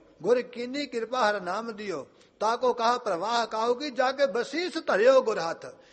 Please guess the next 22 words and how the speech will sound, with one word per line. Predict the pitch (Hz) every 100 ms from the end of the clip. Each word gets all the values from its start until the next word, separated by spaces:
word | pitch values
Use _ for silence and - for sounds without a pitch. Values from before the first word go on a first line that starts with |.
| _
ਜਿਹਦੇ | 160 277 311 330
ਸਿਰ | 247 247
ਤੇ | 254 302 311
ਗੁਰੂ | 247 277 294
ਨੇ | 302
ਹੱਥ | 220 185 240
ਧਰ | 240 202
ਦਿੱਤਾ, | 214 240 269 285
ਉਹਨੂੰ | 277 294 302
ਕਿਹੜੀ | - 311 349 381
ਕਮੀ | 370 311 320 311
ਰਹਿ | 294
ਜੂਗੀ? | 294 269 285 277 - _ _ _ _ -
ਕੋਈ | 233 233
ਵੀ | 220
ਨਹੀਂ | 180
ਰਹਿ | 160 165
ਸਕਦੀ। | 143 135 127 113 _ _ _ _ _ _ _ _ _ _ _ _ _ _ _ _ _ _ _ _ _ _ _ _ _ _ _
ਮਾਤਾ | 143 190 190 240
ਪਿਤਾ | 196 190 196
ਦਾ | 175
ਹੱਥ | 135 139 -